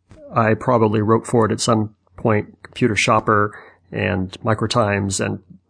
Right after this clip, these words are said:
uh, big, big and small magazines, uh, all over the United States. That was enjoyable. I get, getting to play with, uh, lots and lots of different hardware and software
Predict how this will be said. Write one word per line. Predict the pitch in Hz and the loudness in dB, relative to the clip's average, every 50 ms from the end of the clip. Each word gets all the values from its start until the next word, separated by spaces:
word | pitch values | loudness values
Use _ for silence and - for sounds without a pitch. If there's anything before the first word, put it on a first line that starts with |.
| _ - | _ -10
uh, | 123 110 | -8 -8
big, | - - - - - - 151 139 120 117 123 - - | -8 -12 -16 -18 -6 0 0 0 0 0 -4 -8 -2
big | - 160 147 143 | -2 2 2 2
and | 135 117 | 2 2
small | - - 120 113 110 | 2 2 4 4 4
magazines, | 107 107 104 110 101 95 113 107 104 101 - - - - - _ _ _ - | 2 2 0 0 0 2 2 0 0 0 -4 -8 -12 -20 -20 _ _ _ -6
uh, | 110 104 101 101 | -4 -2 -2 -4
all | - - 117 107 104 104 | -6 -4 -2 0 0 0
over | 104 95 104 98 98 98 - _ - - _ _ _ _ _ | 0 0 0 -2 -2 -4 -6 _ -20 -20 _ _ _ _ _
the | - 117 | -2 0
United | 104 101 98 98 - | 0 0 -2 -2 -4
States. | - - 107 104 101 - - - - - _ _ | -4 -2 -2 -2 -2 -4 -12 -16 -18 -20 _ _
That | - 123 117 110 | 0 0 2 2
was | 113 104 - - - - - _ _ _ _ _ - | 0 0 -2 -4 -6 -8 -12 _ _ _ _ _ -2
enjoyable. | 131 110 131 123 113 110 92 - 78 | -2 0 2 2 2 2 0 -4 -6
I | 98 110 | -6 -2
get, | - 123 117 - | -2 -2 -4 -2
getting | - 120 107 110 | -2 -2 0 0
to | 104 - | -2 -4
play | - - 120 113 110 | -2 2 4 4 4
with, | 107 107 101 - - | 4 2 0 -2 -2
uh, | 107 101 98 95 - _ _ _ _ _ _ _ _ _ - | -2 -2 -2 -4 -8 _ _ _ _ _ _ _ _ _ -2
lots | 104 101 101 - - | 0 0 0 -2 -6
and | - - | -6 -4
lots | 101 101 - - | -4 -4 -4 -6
of | - | -6
different | 110 104 - - 113 | -6 -6 -6 -4 -2
hardware | 113 117 107 107 113 101 98 | 0 0 0 0 0 -2 -2
and | 101 - | -4 -4
software | - 113 107 - - - - 113 | -4 -6 -6 -6 -6 -8 -8 -8